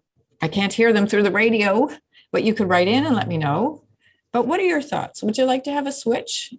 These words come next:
And, you know, in saying that, that switch would be there to switch off all intense feelings. So it's not like a, a switch that just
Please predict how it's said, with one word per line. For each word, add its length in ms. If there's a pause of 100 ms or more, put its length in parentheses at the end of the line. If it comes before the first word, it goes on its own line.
And, 220 (200)
you 100
know, 300 (140)
in 160
saying 360
that, 260
that 200
switch 440
would 140
be 120
there 420 (220)
to 100
switch 380
off 300 (520)
all 220
intense 380
feelings. 380
So 320
it's 140
not 360
like 220
a, 300 (120)
a 80
switch 360
that 140
just 300